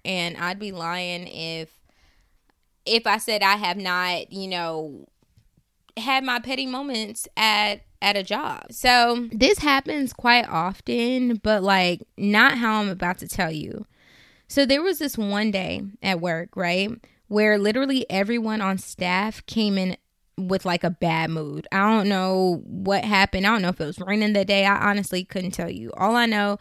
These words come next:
is that everyone came in with a bad attitude for whatever reason. And I could already see from the start of the shift that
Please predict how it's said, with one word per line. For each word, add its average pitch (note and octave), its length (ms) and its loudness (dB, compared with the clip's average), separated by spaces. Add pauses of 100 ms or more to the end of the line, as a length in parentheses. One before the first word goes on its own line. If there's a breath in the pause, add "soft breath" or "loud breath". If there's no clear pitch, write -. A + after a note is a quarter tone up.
(220 loud breath)
is - 60 -16
that G3 180 0
everyone A3 400 0
came G#3 300 0
in F#3 340 -2
with E3+ 500 -2 (540)
a F#3 140 -2
bad F3 280 2
attitude D3+ 500 -2
for - 160 -4
whatever E3+ 400 -2
reason. - 460 -12 (480 loud breath)
And A3 260 4
I C4+ 120 4
could F#4 140 -4
already E4 380 0
see C4+ 240 -6
from B3+ 220 -2
the A#3+ 100 0
start G#3+ 540 -2
of G#3 160 -2
the G#3 100 -2
shift G#3+ 400 -4
that G3 380 2